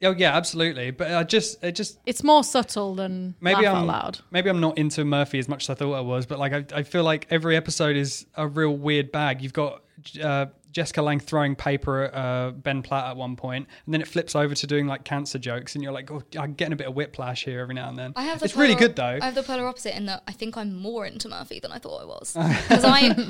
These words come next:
Speaker 3: I have no problem with the kind of crazy roller coaster that it is, and,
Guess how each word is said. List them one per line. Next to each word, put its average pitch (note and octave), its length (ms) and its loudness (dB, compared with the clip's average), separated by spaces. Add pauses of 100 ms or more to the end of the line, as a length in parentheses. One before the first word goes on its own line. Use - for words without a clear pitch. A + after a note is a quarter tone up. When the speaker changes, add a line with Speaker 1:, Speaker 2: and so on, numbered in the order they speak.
Speaker 3:
I C4 80 4
have C4+ 120 6
no B3+ 280 0
problem A3+ 380 -4
with G3 160 -8
the G3+ 60 -12
kind G3+ 240 -8
of F#3+ 120 -10 (580)
crazy A3+ 920 -6
roller F#3+ 340 -6
coaster F3+ 340 -8
that F3+ 120 -8
it F#3 100 -6
is, E3+ 240 -8
and, F3+ 260 -10